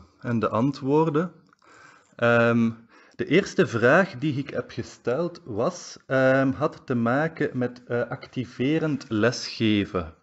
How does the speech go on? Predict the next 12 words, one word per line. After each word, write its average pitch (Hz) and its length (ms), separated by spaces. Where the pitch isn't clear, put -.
Ehm, 110 540
en 120 160
dan 123 160
heb 127 180
ik 147 100
het - 180
over 131 540
activerend, 135 1160
synchroon, 131 1300
eh, 113 260
klassikaal 110 800
lesgeven. 92 880